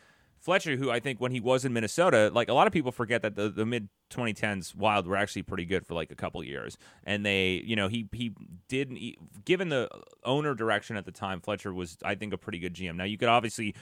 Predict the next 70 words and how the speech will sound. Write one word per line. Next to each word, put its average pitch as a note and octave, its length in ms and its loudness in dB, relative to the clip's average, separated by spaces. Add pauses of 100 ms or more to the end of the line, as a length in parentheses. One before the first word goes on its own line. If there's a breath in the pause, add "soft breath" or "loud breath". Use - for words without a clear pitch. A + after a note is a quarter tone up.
(160 soft breath)
he A#2+ 120 -4
was B2+ 120 0
the C3+ 40 -2
one B2+ 80 0
who A#2+ 60 -2
signed A#2 320 0
Parise A2+ 220 -2
and G2+ 120 -6
Suter, D3 280 2
so A#2+ 160 0
if F#2+ 100 -2
you G#2 100 0
wanna G2 240 2 (280 soft breath)
knock G#2+ 240 -2
him G#2 80 -4
for G2+ 100 -4
that, A2+ 220 8
but G2 100 -6
they A#2+ 120 4
were E3 100 4
very, A2 320 2
very G2 240 0
good A2 240 2
for F#2 80 -4
the E2 60 -2
Wild D2+ 260 -2
for G2 100 -4
a F2 60 0
long, F2+ 240 0
long E2 160 -6
time. E2+ 280 -6 (260 soft breath)
But A2+ 180 0 (180)
in D3 240 -2 (160)
Ph-, C3+ 160 -8
Philadelphia, F3 600 6
I C3 120 8
don't G#3 160 0
think C#3+ 160 -6
he's D3 160 -4
done C#3+ 180 0
a A2+ 60 0
single G3 380 0
good E2+ 240 -8
thing. D#2 160 -10
I G#2+ 40 0
mean, D3 140 2
has E3+ 140 2
he G3 80 -2
done F3 160 4
anything G3+ 440 0
that's, F#3+ 200 -2
like, C#3 180 2
I, A2+ 120 4
that A2 360 0
you A#2+ 140 0
would A2 100 0
maybe G#2+ 220 -2
give G2+ 180 -2
him F#2+ 120 -4
praise F#2+ 300 -8
for? E3 320 -4 (300 soft breath)
I B2+ 140 4
can't C#3 260 0
remember, G#2 380 2
obviously, F#2+ 420 0
every E2+ 160 -2
move B2 240 2
of D#2 160 -4 (220)
Fletcher's D2+ 420 -8
in, C2+ 240 -14